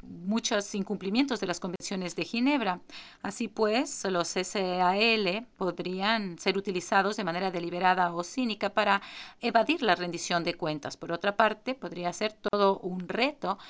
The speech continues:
que un comandante militar o el responsable de la operación <clears throat> sea, tenga que rendir cuentas por las acciones de un robot asesino. Hemos visto lo que ha dicho la Santa Sede. No olvidemos que estos sistemas S A L plantean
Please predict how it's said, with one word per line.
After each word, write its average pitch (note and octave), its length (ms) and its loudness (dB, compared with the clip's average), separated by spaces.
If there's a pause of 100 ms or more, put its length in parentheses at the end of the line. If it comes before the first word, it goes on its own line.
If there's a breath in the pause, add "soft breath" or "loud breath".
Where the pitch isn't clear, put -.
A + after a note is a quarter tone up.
(220 loud breath)
que G#3 120 6
un G3+ 120 4
comandante F#3+ 540 2
militar F#3+ 580 2
o F3+ 80 0
el F#3 160 -2
responsable F3+ 880 4
de E3+ 80 -2
la E3 160 10
operación F#3+ 760 0 (460 loud breath)
<clears throat> G#3+ 220 -2
sea, A3 420 0 (880)
tenga A#3 240 2
que - 80 0
rendir G3 340 0
cuentas B3 680 0
por G3 120 10
las F3+ 200 4
acciones G3 440 -2
de F#3 120 0
un F#3+ 180 2
robot F#3 400 4
asesino. D#3 640 -4 (1120 loud breath)
Hemos C#4+ 280 8
visto D4 260 2
lo B3 100 6
que A#3+ 120 4
ha G#3+ 60 6
dicho G#3+ 280 0
la F#3+ 160 6
Santa G3 300 -2
Sede. F3+ 360 -2
No F#3+ 200 2
olvidemos G#3+ 680 2
que E3+ 200 -4
estos G3 300 0
sistemas A#3+ 600 2
S F#3+ 300 0
A F3+ 180 4
L F#3 300 2
plantean G3 720 -2